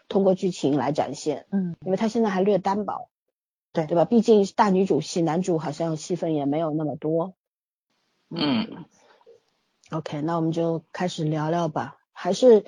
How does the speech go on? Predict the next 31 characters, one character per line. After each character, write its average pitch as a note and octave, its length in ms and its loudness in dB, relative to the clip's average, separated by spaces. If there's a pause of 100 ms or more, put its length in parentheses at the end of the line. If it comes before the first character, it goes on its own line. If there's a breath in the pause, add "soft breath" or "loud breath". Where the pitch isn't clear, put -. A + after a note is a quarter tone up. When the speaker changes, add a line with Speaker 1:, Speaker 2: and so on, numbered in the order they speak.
(420 loud breath)
Speaker 1:
从 A3 560 2 (120)
金 B3+ 160 4
兰 B3 200 6
珠 C4 100 4
开 C4 240 0
始 - 240 -4
吧， - 180 -6
我 C3+ 60 -6
们 D#3 140 -2
一 F3 40 -2
个 A3+ 200 4
个 G3 180 0
来 E3 280 -2
说。 A3 440 0
刚 A3 160 -2
刚 B3 160 0
你 G#3 60 6
们 G3 100 6
俩 G#3 220 0
说 A#3 180 2
了 C4 120 6
一 A3+ 40 2
部 E3+ 160 -4
分， D3+ 200 -2
Speaker 3:
嗯。 - 20 -4
嗯。 - 20 -4
Speaker 1:
那 F3+ 120 -2
你 E3+ 100 -2
们 D3 160 -4
继 A3 160 -2
续， F#3+ 240 -2